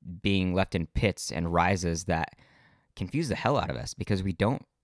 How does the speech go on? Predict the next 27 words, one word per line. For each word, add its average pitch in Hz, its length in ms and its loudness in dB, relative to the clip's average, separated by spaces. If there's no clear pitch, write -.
really 90 460 0
know. 76 260 -8
Like, 80 240 -10
logically, 90 840 0
we 101 120 4
don't 92 240 2
see 92 540 2
the, 87 560 4
logic, 127 300 2
we 120 100 4
don't 101 140 4
see, - 140 -4
we 107 140 4
don't 92 100 0
see 107 120 0
the 87 80 0
purpose 87 300 -2
of 82 100 -6
those 82 180 2
emotions 80 480 -2
and 87 160 2
those 82 120 0
pits - 340 0
and 82 100 0
those 80 160 -2
rises, 85 560 -2
right? 78 260 -4